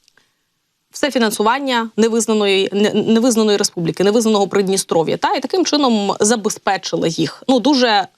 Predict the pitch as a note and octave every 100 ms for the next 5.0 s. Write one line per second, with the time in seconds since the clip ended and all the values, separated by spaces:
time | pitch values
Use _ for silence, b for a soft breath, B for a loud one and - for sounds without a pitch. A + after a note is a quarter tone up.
0 | _ F#3 G3+ G3+ B3+ F#3 F#3 E3+ D#3 b
1 | b b b b _ _ F#3 B3 A3+ G3+
2 | F#3+ F3 D#3+ E3 F3 _ _ _ _ _
3 | _ _ _ _ C4 - A#3+ B3+ G#3+ F#3+
4 | F3 F3 F#3 C4 F#4+ D#4 F#3+ - -